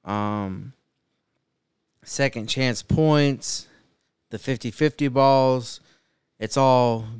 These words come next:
been just atrocious. I, there's that word again.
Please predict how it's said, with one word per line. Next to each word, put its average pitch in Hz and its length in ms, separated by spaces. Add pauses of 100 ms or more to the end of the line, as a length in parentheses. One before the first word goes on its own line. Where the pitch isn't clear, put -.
been 107 760
just 110 380 (720)
atrocious. - 960 (480)
I, 110 140
there's 110 360
that 104 180
word 104 240
again. 92 400